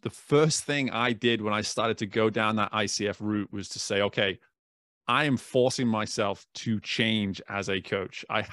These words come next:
have to change as a coach if I'm going to actually create a shared space for potential clients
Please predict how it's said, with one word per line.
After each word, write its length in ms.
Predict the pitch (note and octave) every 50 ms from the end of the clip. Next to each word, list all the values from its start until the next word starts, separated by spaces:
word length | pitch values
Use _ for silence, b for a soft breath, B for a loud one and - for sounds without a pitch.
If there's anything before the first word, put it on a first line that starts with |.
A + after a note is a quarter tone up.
| - - -
have 200 | B2 A#2 - - _
to 100 | - G#2+
change 400 | - - A2+ G2+ G2 G2 F#2 F#2
as 120 | F2+ G2
a 40 | G2
coach 340 | - - G#2 G2+ G2 - -
if 120 | - A2+ -
I'm 160 | A2 A2+ G#2+
going 300 | G#2 A#2+ A#2+ A#2+ A#2+ A#2
to 160 | - - A2+ A2
actually 260 | G#2 - - A2+ G#2+
create 440 | - - - A#2 A2+ A2+ A2+ A2 - -
a 60 | -
shared 500 | - - - - A#2 A2 G#2+ A#2 C3 -
space 580 | - - - C#3+ A#2+ G#2 G2+ G#2 - - - - _ _ _ _ _ _ _ _ _ _
for 80 | A2+
potential 380 | - G#2+ - - A2 G2+ - A#2
clients 720 | - - A#2+ A#2+ A#2 A2 G2+ G2 G2 - - - - -